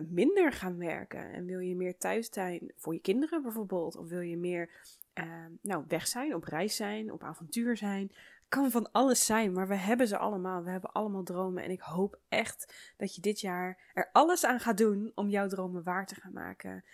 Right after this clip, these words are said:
En dat begint natuurlijk altijd met het zetten van een kleine stap. Dus ja, als, zolang je daarop blijft focussen om steeds weer die kleine stapjes te identificeren en daarvoor te gaan,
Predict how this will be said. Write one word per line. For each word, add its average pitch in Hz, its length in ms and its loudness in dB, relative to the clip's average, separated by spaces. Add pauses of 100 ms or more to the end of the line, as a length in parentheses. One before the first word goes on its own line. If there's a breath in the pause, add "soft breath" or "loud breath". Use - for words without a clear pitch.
(200 loud breath)
En 190 180 -2
dat 185 160 -2
begint 339 280 2
natuurlijk 277 360 2
altijd 196 420 0
met 196 140 -2
het 196 180 -10
zetten 196 360 -4
van 185 300 -4
een 180 80 -4
kleine 180 340 -4
stap. - 380 -10
Dus - 340 -6 (500 loud breath)
ja, 196 400 -4
als, - 140 -10
zolang 208 280 -2
je 214 60 0
daarop 208 300 0
blijft 196 240 0
focussen 240 600 2
om 196 100 -10
steeds 214 320 0
weer 202 120 0
die 190 100 -4
kleine 220 300 0
stapjes - 420 -6
te 208 140 -2
identificeren 208 960 0
en 190 120 -2
daarvoor 190 360 -4
te - 80 -10
gaan, 175 340 -10